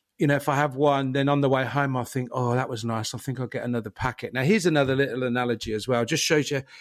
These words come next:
how I remind myself of how I can easily go into, go and take everything to the extreme. I recently flew over to Perth to visit my daughter to do an event with my business partner that lives in Perth. When I got to Perth, there's a three-hour time difference,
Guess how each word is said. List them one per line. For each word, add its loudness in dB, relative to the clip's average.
how 2
I 4
remind 2
myself -4
of -8
how 0
I 2
can -2
easily 0
go 2
into, 0
go 4
and -2
take 0
everything -4
to -8
the -4
extreme. -4
I 2
recently 0
flew 0
over 0
to -12
Perth -2
to -10
visit -4
my -2
daughter 0
to -10
do -2
an 0
event 0
with -6
my -2
business 0
partner -4
that -16
lives -8
in -6
Perth. -2
When 4
I 4
got -6
to -12
Perth, 2
there's -4
a -2
three-hour 0
time -4
difference, -6